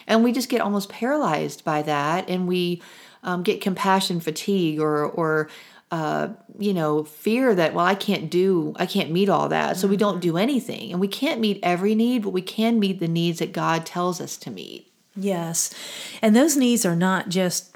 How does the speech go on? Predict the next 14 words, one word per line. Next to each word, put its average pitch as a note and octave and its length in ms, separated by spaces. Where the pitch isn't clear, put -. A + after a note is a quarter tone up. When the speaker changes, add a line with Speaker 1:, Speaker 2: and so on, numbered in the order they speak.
Speaker 2:
one G3 240
type - 220
of D3+ 120
need. D#3+ 240
No, F3+ 260
there A#3+ 220
are F3 220
a E3 40
myriad E3 800
of D#3 120
multifaceted F3+ 920
needs D#3+ 320
people E3 320
have. D#3 320